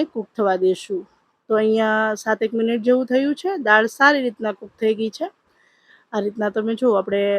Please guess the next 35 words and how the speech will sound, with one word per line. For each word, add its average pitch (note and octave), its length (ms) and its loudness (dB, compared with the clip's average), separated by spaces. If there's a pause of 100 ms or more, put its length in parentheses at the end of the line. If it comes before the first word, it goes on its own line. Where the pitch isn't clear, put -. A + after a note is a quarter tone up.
(240)
ચમચીથી A3 500 -4
જોઈએ C4 300 6
તો G#3 120 0
સારી G#3+ 280 0
રીતના G#3 280 -4
દાળ F#3+ 220 2
છે G#3+ 160 -4
તે B3 160 -2
કૂક A#3 120 -4 (120)
થઈ G3+ 180 -2
ગઈ A3 160 -6
છે. F#4+ 100 -6 (840)
તો C4 160 8
હવે C#4+ 240 8 (120)
ગેસની B3+ 320 2
ફ્લેમ A3+ 240 2
બંધ C4 220 0
કરી C4+ 220 4
દઈશું. C4+ 420 2
મારે G#3 220 4
બસ G#3+ 180 -2 (240)
આ A3+ 120 8
રીતની B3+ 260 -2
જ G#3+ 100 -10
દાળ G#3 260 4
જોઈએ A3+ 220 4 (100)
છે, B3+ 140 -2
કેમ G#3 200 -2
કે G#3 140 0
હું A#3 140 0 (160)
આ A3 160 0
દાળ G3 240 0
દૂધીના G#3 460 -2
શાકને A#3 420 -2 (640)
ભાખરી B3+ 420 6